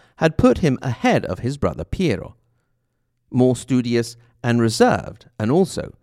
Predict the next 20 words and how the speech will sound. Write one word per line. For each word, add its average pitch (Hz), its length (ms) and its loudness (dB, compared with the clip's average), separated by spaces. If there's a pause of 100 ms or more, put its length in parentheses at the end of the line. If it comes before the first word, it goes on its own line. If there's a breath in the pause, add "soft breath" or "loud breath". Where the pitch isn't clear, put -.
seriously 202 680 -2
suffering - 460 -6
from 90 220 -12
gout. - 500 -10 (1800)
Legend 135 400 4
would 131 100 4
have 90 180 -4
it 82 120 -8 (200 soft breath)
that 113 200 0
Cosimo 156 400 4
had 135 220 0
his 131 180 0
servants 117 580 0
take 120 340 -4
him 127 160 0
around 107 440 2
the 98 80 -2
new 117 260 4
Medici 135 400 0
palace, 98 540 -4